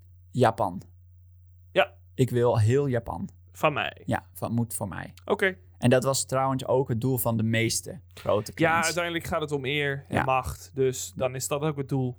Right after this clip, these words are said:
Speaker 1: Ze wilden gewoon, eh, heel Japan hebben. En dat was ook hij. Hij was, zat dus in het noorden en hij werkte eigenlijk zijn, eh,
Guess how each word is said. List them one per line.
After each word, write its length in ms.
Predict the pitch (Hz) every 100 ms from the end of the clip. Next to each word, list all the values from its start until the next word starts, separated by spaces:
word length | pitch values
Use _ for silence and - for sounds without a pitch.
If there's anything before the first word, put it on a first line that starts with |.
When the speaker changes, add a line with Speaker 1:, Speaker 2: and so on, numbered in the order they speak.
| -
Speaker 1:
Ze 160 | -
wilden 260 | 113 117 117
gewoon, 360 | 113 110 107
eh, 80 | 104
heel 220 | 104 107
Japan 300 | 107 101 110
hebben. 260 | 120 104 - -
En 180 | 113 113
dat 180 | 110
was 180 | - 113
ook 120 | -
hij. 160 | 120 110
Hij 140 | 110
was, 160 | 117 -
zat 140 | 117
dus 100 | 113
in 80 | 107
het 80 | 104
noorden 340 | 110 127 135 147 - -
en 60 | -
hij 80 | 107
werkte 280 | 107 107 -
eigenlijk 420 | 104 120 110 113
zijn, 240 | - 95
eh, 120 | 71